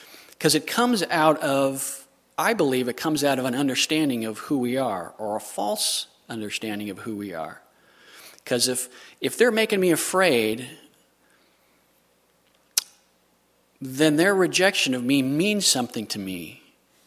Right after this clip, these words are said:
But wait a minute, why does their rejection of me mean something to me?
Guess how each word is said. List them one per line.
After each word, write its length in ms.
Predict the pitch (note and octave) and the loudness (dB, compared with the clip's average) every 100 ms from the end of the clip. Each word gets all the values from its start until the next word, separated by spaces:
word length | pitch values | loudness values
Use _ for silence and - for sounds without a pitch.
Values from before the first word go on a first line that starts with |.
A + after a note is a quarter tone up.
| _ _ _ _ _ | _ _ _ _ _
But 80 | C3+ | 0
wait 180 | D3 E3+ | 2 2
a 60 | |
minute, 300 | C3 A#2 A2+ - _ _ _ _ _ _ _ _ | 0 -2 -6 -14 _ _ _ _ _ _ _ _
why 640 | B2 C3+ D#3 E3+ F3+ F3+ | -4 0 0 0 -2 -2
does 180 | D#3+ C#3+ | -2 0
their 120 | D#3 | 2
rejection 440 | C#3 D3+ D3+ - | 2 0 0 -2
of 80 | C3 | -2
me 160 | A#2+ B2+ | -2 0
mean 260 | C3 F3+ | 0 0
something 360 | D#3+ A#2+ A2 G#2+ | -2 -6 -8 -10
to 40 | |
me? 380 | G2+ G2+ F#2+ C3 | -8 -10 -12 -16